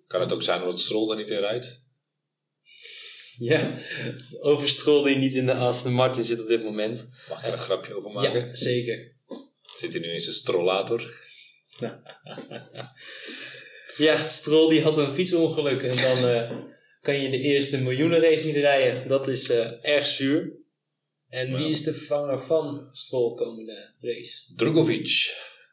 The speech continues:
Speaker 1: Sinds jaar en dag weer een Brazil-, Braziliaan in de Formule één.
Speaker 2: Nou, dat wordt zeker een, eh, een spektakel, denk ik.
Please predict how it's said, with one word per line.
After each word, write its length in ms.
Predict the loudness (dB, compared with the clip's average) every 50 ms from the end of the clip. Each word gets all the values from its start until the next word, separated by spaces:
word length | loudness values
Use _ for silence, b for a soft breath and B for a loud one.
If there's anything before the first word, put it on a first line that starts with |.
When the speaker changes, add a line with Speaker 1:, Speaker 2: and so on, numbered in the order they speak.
| B B B
Speaker 1:
Sinds 440 | -4 -2 0 0 0 -2 -2 -2 -2
jaar 440 | -2 -4 -4 -2 0 0 2 0 0
en 140 | -2 -2 -2
dag 200 | -2 -2 -2 -2
weer 120 | -4 -4
een 60 | -2
Brazil-, 420 | 0 0 0 0 -2 -4 -6 -6 -2
Braziliaan 600 | 0 0 2 2 0 0 0 -2 -2 -2 -2 -2
in 60 | -4
de 80 | -6 -8
Formule 280 | -8 -8 -8 -6 -4 -4
één. 480 | -4 -4 -6 -10 -12 -14 -16 -18 _ _ _
Speaker 2:
Nou, 260 | -14 -14 -12 -10 -8
dat 160 | -6 -6 -4 -4
wordt 180 | -4 -2 -2
zeker 380 | 0 -2 -2 -2 -4 -6 -4 -4
een, 180 | -4 -4 -2
eh, 340 | -4 -2 -2 -2 -4 -4 -8 -12 -18 -20 B B B B B B B B B B -8
een 100 | -6 -6
spektakel, 640 | -4 -2 -2 -2 0 0 0 0 0 -2 -2 0
denk 220 | 0 0 -2 -2 -4
ik. 280 | -6 -6 -6 -8 -14